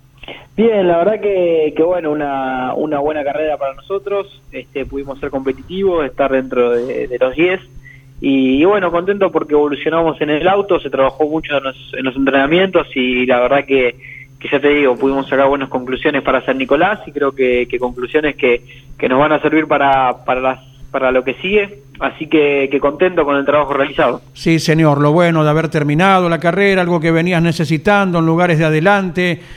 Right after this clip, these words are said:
Speaker 2: y cuánta variable uno, ¿no? Por delante y mirando por los espejos también, Diego.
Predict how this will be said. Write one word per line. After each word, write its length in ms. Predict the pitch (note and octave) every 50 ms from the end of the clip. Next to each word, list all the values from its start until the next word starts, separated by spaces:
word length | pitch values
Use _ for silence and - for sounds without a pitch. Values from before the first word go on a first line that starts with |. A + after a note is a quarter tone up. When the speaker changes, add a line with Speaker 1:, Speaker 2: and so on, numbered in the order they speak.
| - - -
Speaker 2:
y 100 | D#3 D#3
cuánta 420 | C3 - G3 G#3+ A3 F#3 E3+ F#3 F3
variable 500 | E3+ D#3+ D#3+ E3+ G3+ G3+ G3 F3 E3 F3
uno, 540 | G#3+ A#3 G3+ E3 D3 C3 C3 C3 B2+ B2 B2+
¿no? 220 | D#3 F#3 F#3+ D#3
Por 180 | F#3 E3+ D#3 D#3
delante 560 | D3+ D#3 D#3+ F#3+ A3+ A#3 A3 G3 - G3 F3+
y 160 | D#3+ D3+ D3
mirando 380 | D3 D3+ E3 F3+ F3+ E3+ D#3+ C#3
por 100 | D#3+ D3+
los 160 | D#3 D3 C#3+
espejos 380 | D#3 C#3 - F3+ C#3 E3 D#3 -
también, 360 | E3 E3+ F3+ G#3 F#3+ D#3 D3
Diego. 400 | D3 D#3 D3 C3+ B2 A2 F#2+